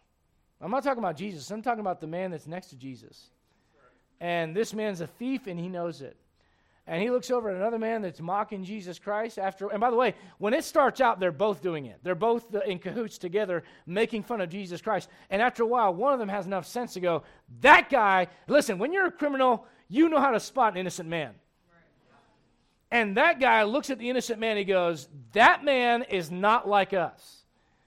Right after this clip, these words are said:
And he looks over to Jesus Christ and he says, uh, uh, "Lord, would you remember when, remember when you come into your kingdom?"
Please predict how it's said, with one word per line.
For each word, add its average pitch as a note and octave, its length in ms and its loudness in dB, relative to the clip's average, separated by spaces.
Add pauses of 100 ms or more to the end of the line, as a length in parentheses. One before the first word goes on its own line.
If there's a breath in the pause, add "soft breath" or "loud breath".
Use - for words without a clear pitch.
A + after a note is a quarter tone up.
(360)
And A3+ 140 6
he A#3+ 100 4
looks D4+ 200 2
over D4+ 160 4
to A#3 80 -4
Jesus A#3 420 -2
Christ B3+ 380 0
and A3+ 80 -4
he G#3 80 -2
says, A3+ 360 -2 (200 soft breath)
uh, G#3 360 2
uh, G3+ 40 -6
"Lord, C4 300 6
would A3 120 0
you C4+ 120 -2
remember B3+ 340 -2
when, C4+ 320 -6
remember A#3+ 480 -2
when A3+ 160 -4
you F#3 60 -8
come A#3+ 180 -8
into A3+ 140 -6
your F#3+ 120 -6
kingdom?" A#3+ 420 -8